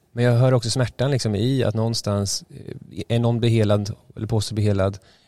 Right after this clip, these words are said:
eh, och någon blir inte helad. Eh, och där finns det liksom en diskrepans och en smärta, eh, s-, som är i allra högsta grad många gånger.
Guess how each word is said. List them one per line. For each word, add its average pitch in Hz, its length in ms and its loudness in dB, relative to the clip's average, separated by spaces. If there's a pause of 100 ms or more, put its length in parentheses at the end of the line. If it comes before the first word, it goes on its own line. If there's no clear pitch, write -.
(160)
eh, 110 80 -8
och 117 140 0
någon 110 140 4
blir 104 100 2
inte 101 200 0
helad. 110 340 0 (500)
Eh, 104 280 -2
och - 200 -4
där 110 120 4
finns 123 200 0
det 113 60 -6
liksom 107 220 -4
en 95 200 -4
diskrepans 107 480 -2
och 101 40 0
en 95 40 -2
smärta, 104 400 -4
eh, 107 60 -4 (340)
s-, - 200 -14 (220)
som 104 220 -6
är 90 60 -2
i - 20 -2 (120)
allra 101 260 -2
högsta 101 220 -4
grad 110 260 -2
många 107 160 -4
gånger. 98 280 -6